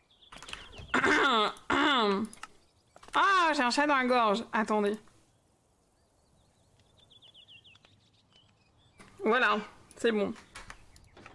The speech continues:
Alors, je voulais essayer de faire le truc des renards.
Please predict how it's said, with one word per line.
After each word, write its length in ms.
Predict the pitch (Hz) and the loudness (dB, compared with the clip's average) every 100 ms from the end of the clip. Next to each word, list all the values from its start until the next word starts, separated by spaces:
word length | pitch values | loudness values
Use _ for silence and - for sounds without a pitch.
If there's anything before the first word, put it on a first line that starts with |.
| - - - - _ - - - - - - - - - - - | -20 -20 -20 -20 _ -20 -20 -20 -20 -20 -20 -20 -20 -20 -20 -4
Alors, 500 | 294 294 214 190 - - - | 0 2 2 2 -2 -10 -6
je 40 | 233 | 0
voulais 200 | 277 370 | 2 2
essayer 240 | 392 370 | 2 0
de 60 | 392 | 2
faire 160 | 311 | 0
le 120 | 247 240 | 0 0
truc 220 | - 285 | -2 0
des 160 | 254 | 0
renards. 520 | 240 254 254 254 262 | 2 2 2 0 -2